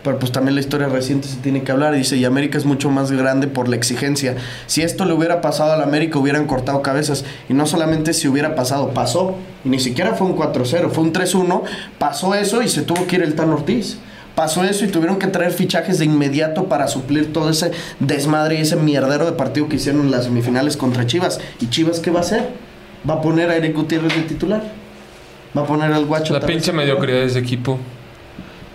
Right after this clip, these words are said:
Speaker 2: Ese pinche equipo que, pues sí, ya no sé si llamarle grande.
Speaker 1: Hace falta un milagro para ese equipo. ¿Y sabes cuál sería el milagro?
Speaker 2: Que desaparezca.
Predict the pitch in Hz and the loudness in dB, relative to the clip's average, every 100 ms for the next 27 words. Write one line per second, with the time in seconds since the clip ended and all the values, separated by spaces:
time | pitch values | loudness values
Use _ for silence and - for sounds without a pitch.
0 | - 139 139 151 143 143 151 127 139 135 | -4 -2 0 0 2 0 0 0 0 0
1 | 127 127 120 120 - - - - - - | 0 2 2 0 -2 -8 -14 -18 -18 -18
2 | - - - - - - - 143 214 226 | -18 -16 -18 -18 -20 -12 -4 -2 -2 -4
3 | - - - - - 143 160 170 170 151 | -10 -14 -16 -14 -10 -6 -2 -2 -2 0
4 | 156 135 131 131 127 - - - - - | 0 0 -2 -2 -4 -4 -6 -4 -2 -2
5 | - - - 156 185 202 190 180 170 165 | -6 -12 -6 -2 0 0 0 -2 0 0
6 | 151 135 127 123 117 120 117 113 - 101 | 2 0 0 0 0 0 -2 -4 -6 -10
7 | - - - 139 151 147 147 143 139 139 | -16 -12 -4 -2 -2 0 -2 0 0 2
8 | 139 131 131 160 - - - - 139 120 | 2 0 0 -2 -6 -14 -18 -4 0 2
9 | 123 123 143 - 143 | 0 0 -2 0 -2